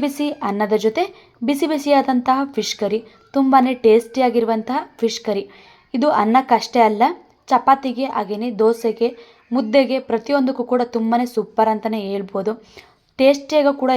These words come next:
ಇರುತ್ತೆ. ಒಮ್ಮೆ ಈ ರೀತಿ ಫಿಶ್ ಕರಿನ ಮಾಡಿ, ತುಂಬಾನೇ ಚೆನ್ನಾಗಿರುತ್ತೆ. ಒಂದೇ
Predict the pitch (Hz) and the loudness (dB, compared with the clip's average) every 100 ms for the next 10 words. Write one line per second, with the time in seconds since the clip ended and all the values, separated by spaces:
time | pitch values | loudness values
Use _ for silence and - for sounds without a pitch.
0 | 233 214 220 208 220 262 285 233 233 277 | 4 4 0 -2 0 2 2 0 -2 -4
1 | 254 240 - - 254 262 262 226 208 247 | -6 -6 -6 -2 0 2 0 2 0 -2
2 | - - _ 247 247 247 254 247 208 214 | -6 -20 _ 0 2 4 2 -2 -2 0
3 | 208 214 208 214 - _ _ - 254 269 | 0 0 -2 -8 -10 _ _ -2 2 4
4 | 311 | 2